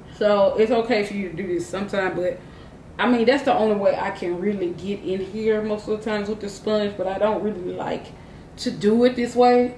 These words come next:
But sometimes if I don't have the right brush, just have to get in there like I can. Tell you,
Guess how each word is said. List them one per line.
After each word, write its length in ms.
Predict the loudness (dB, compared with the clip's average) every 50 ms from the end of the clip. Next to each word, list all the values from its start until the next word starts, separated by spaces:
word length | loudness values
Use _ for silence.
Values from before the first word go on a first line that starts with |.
| -10 -6
But 420 | -2 0 2 2 2 0 -2 -8 -16 -18 -20 -20 -20
sometimes 640 | -12 -6 -6 -4 -4 -2 0 0 0 0 -2 -2 -4
if 60 | -4
I 100 | -2 -2
don't 100 | -2 -2
have 140 | -2 -4 -4
the 60 | -2
right 260 | -2 -2 -2 0 2
brush, 300 | 4 6 6 6 4 2 -4 -12 -18 -20 -20 -20 -20 -20 -20 -18
just 100 | -8 -4
have 160 | -4 -4 -4 -6
to 140 | -8 -10
get 120 | -8 -8 -6
in 120 | -6 -4
there 140 | -2 -4 -4
like 240 | -4 -4 -6 -6 -8
I 80 | -10
can. 560 | -10 -8 -4 -2 0 0 0 0 0 -2 -4 -8 -12 -18 -16
Tell 140 | -12 -12 -10
you, 200 | -10 -12 -14